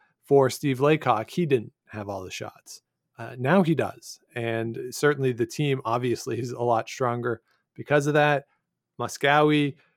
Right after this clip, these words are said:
the performance in the semifinal is the best game, all-around game I've ever seen him play. So i-, if he can keep that up, we're big Kirk Myers fans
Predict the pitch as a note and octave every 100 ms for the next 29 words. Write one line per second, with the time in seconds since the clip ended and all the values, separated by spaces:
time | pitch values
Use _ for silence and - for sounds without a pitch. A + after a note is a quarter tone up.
0 | _ _ _ _ _ _ B2 B2+ B2 A#2
1 | C#3+ B2+ C#3 D3 D3 D3 - - C3+ B2+
2 | - C3+ C3+ B2+ C3+ C3+ C3 C3 - B2+
3 | A2 A2+ A#2 - B2 B2+ - A2 - C3+
4 | C3 B2 - B2+ E3 F3+ D#3 D3 C#3+ C#3+
5 | C3 - C3+ B2 A2 A2 A#2+ A#2+ A#2+ A#2+
6 | - B2 G2 B2 C3 - B2 G2+ G#2 -
7 | _ _ _ - C#3 B2 A#2+ B2+ C3 C3+
8 | B2+ A#2 C#3+ D3+ - C#3 - C3 B2 B2
9 | - C3+ C3 D3+ C3+ D3 C3+ - D3+ -
10 | C#3 C#3 C3+ - C3 C3 A#2+